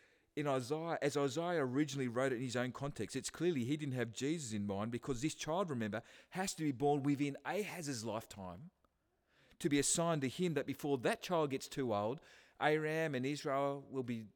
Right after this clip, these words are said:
crushed and Assyria will come and crush them. Who is it?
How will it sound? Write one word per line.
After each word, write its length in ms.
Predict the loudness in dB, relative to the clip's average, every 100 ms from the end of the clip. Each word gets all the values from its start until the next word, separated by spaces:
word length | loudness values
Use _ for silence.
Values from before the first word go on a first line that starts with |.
| _ _ -12
crushed 440 | -2 -2 -4 -12 -10
and 100 | -8
Assyria 320 | -6 -6 -4
will 80 | -4
come 180 | -6 -10
and 80 |
crush 220 | -8 -12 -12
them. 120 | -14 -16 _ _ _ _ _ _ _ _ _ _ _ _ _ _ _ _
Who 200 | 2 2
is 100 | 0
it? 120 | -6